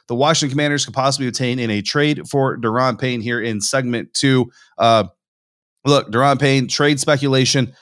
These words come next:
nothing new around this young fella. It was, it was there last year, uh, especially towards the end of the year. Maybe this was gonna be the end of Daron Payne. Might see him,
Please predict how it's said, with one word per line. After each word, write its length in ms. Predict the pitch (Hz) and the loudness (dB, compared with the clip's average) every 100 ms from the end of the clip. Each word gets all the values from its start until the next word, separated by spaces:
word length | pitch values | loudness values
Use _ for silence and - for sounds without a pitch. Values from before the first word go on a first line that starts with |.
| _ - | _ -4
nothing 400 | 135 170 175 151 | 0 2 2 2
new 260 | 127 92 - | 2 0 -4
around 360 | 104 101 95 | 0 0 0
this 180 | 95 - | -2 -4
young 180 | 104 87 | -6 -6
fella. 360 | 98 95 95 | -4 -2 0
It 260 | 95 98 101 | -2 -2 -4
was, 240 | 95 92 | -6 -6
it 80 | 101 | -4
was 160 | 95 92 | -4 0
there 200 | 113 120 | 2 4
last 360 | 127 135 - | 4 2 0
year, 260 | 131 120 117 - _ - | 0 0 -2 -8 _ -2
uh, 160 | 107 101 | 2 2
especially 320 | - 139 123 | 2 2 2
towards 240 | 131 110 | 0 0
the 120 | 110 | 0
end 180 | 101 127 | 0 0
of 80 | 123 | 0
the 80 | 120 | 2
year. 200 | 117 110 | 2 2
Maybe 380 | 110 110 110 110 | 2 0 0 -2
this 240 | 110 104 | -2 -2
was 160 | 113 101 | -2 -2
gonna 200 | 110 107 | -4 -2
be 100 | 107 | -2
the 120 | 104 | -2
end 100 | 107 | -2
of 80 | 101 | -2
Daron 280 | 104 104 95 | -2 -2 -2
Payne. 300 | 117 107 101 | -2 0 0
Might 200 | 101 104 | -2 -4
see 240 | - 120 | -6 -2
him, 280 | 110 110 | 0 0